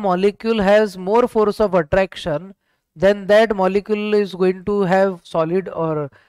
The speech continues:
वो कौन से स्टेट में रहेगा? सॉलिड स्टेट में। जैसे जैसे force of attraction बढ़ेंगे वैसे वैसे स्टेट चेंज होते जाने वाला है। अब देखो, at ordinary temperature and pressure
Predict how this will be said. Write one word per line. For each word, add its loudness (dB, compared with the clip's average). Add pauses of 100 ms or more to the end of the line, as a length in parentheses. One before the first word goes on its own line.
(160)
वो -8
कौन 0
से 0
स्टेट -2
में 0
रहेगा? 0
सॉलिड -4
स्टेट -10
में। -16 (1160)
जैसे 0
जैसे -2 (100)
force 0
of -2
attraction -2 (100)
बढ़ेंगे 0 (560)
वैसे 2
वैसे 2
स्टेट -2 (120)
चेंज 0
होते -2
जाने 0
वाला -2
है। -2 (520)
अब 2
देखो, 4
at 6
ordinary 0
temperature -2
and -12
pressure -2